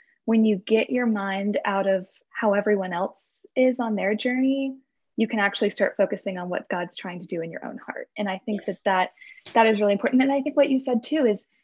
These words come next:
Speaker 1: just the action of putting that effort into your faith will eventually become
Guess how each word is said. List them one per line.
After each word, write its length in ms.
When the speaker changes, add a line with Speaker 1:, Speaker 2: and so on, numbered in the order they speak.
Speaker 1:
just 180
the 220
action 480
of 100
putting 280
that 240
effort 560
into 420
your 160
faith 480
will 200
eventually 400
become 600